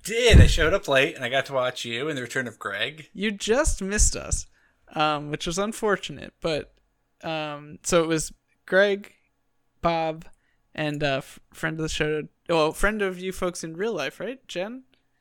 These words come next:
Speaker 1: Yeah, yeah, good friend of Bob's.
Speaker 2: <laughs> Um, and
Speaker 1: I mean, I, a friend of mine. I've met her, but, you know.
Speaker 2: <laughs> Sure. Um, I gotta say, like, Jen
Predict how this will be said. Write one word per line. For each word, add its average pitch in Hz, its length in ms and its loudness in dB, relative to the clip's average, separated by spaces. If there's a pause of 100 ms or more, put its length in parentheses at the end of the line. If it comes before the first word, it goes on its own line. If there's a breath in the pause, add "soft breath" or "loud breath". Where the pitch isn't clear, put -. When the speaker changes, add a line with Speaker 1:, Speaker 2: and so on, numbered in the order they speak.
(640)
Speaker 1:
Yeah, 143 200 6
yeah, 117 240 2
good 143 160 -4
friend 135 160 0
of 107 80 -10
Bob's. 113 500 -4 (340)
Speaker 2:
<laughs> 170 60 -8 (180)
Um, 170 380 0 (480 soft breath)
and 202 140 0
Speaker 1:
I 151 40 4
mean, 147 80 10 (220)
I, 143 40 2
a 123 40 0
friend 120 420 -6
of 107 120 -16
mine. - 240 -18
I've - 180 -16
met 95 140 -10
her, 107 200 -12
but, - 260 -14
you 123 180 -4
know. - 140 -4
Speaker 2:
<laughs> - 100 -20
Sure. 147 440 -2 (840 loud breath)
Um, 151 480 -4 (1300)
I 202 100 0
gotta 254 260 -2
say, 180 540 -4 (640)
like, 160 560 -8 (1000)
Jen 233 400 -6